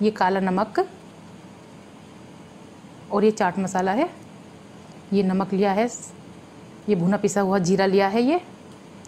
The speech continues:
ये धनिया पुदीने की चटनी है। ये friends थोड़ी तीखी चटनी है। ये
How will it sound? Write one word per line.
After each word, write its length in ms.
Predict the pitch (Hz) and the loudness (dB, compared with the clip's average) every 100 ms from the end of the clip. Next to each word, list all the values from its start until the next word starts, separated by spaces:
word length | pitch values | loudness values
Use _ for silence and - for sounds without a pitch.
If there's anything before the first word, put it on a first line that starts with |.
| - - - | -20 -20 -2
ये 60 | 214 | 2
धनिया 240 | 190 202 | 4 2
पुदीने 320 | 202 196 190 | 2 2 2
की 100 | 190 | 0
चटनी 360 | 202 180 196 196 | 0 0 0 2
है। 140 | 220 381 - - | 2 0 -2 -4
ये 40 | |
friends 300 | - 196 208 | -2 0 2
थोड़ी 120 | 214 | 0
तीखी 320 | 202 196 - 202 | 0 -2 0 0
चटनी 280 | 180 196 | 0 0
है। 240 | 196 262 - - - - - - - - - | 2 0 -2 -10 -20 -20 -20 -20 -20 -20 -20
ये 60 | - | -4